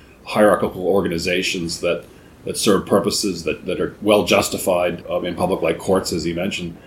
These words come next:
that are insulated from dem-, direct democratic accountability, but that are accountable in other ways through the reason, through reason giving in public. Uh, and that's very important, uh, so that we can have a, democracies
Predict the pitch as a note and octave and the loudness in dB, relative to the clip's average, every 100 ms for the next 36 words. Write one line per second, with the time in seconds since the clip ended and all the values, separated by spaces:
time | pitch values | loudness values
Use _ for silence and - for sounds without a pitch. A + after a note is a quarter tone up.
0 | - F#2 - - - G#2 D#3 D#3 F#2+ D2+ | -6 -4 -2 -2 0 6 6 6 2 2
1 | C#2+ C#2+ - - E2 F#2 F2 - A#2+ B2 | -2 -8 -12 -10 -8 -6 -4 2 4 4
2 | - F#2+ - F#2 E2+ D#2+ F2 D#2 C#2+ D2+ | 2 0 0 -4 -4 -6 -8 -6 -4 -2
3 | E2 E2+ - - - - E2+ F#2+ F2 E2+ | -2 -6 -10 -20 -20 -10 -8 -4 -2 -2
4 | G2+ F#2+ F2 F#2+ A2 C3 E2+ D2 F2 - | 0 0 0 0 4 4 4 0 -4 -4
5 | G2+ F#2 F2+ G2 F2+ - A#2 G#2 G#2+ F#2 | -2 0 -2 -2 -4 -4 0 4 4 4
6 | F2+ F#2+ F2 E2 D2+ F#2+ E2+ C#2 - - | -2 -2 -4 -8 -6 -6 -4 -6 -8 -20
7 | - - - - - E2 D#2+ F2 G#2 A#2+ | -20 -20 -20 -16 -8 -4 -4 -2 -2 2
8 | A#2 G#2+ F#2 C3 B2 - - - - D2 | 4 4 4 4 4 2 -10 -12 -8 -4
9 | D2+ D2+ - - E2+ E2+ F2 F2+ E2 D#2 | -4 -6 -6 0 2 0 -2 -4 -4 -6
10 | D2+ F#2+ D#2 D2+ D2 - - - - - | -2 2 4 2 0 -10 -18 -20 -18 -10
11 | - - - G#2 F#2 G2+ G#2 A2+ - F2 | -6 -6 -2 -2 0 2 2 2 -2 -4
12 | E2 | -8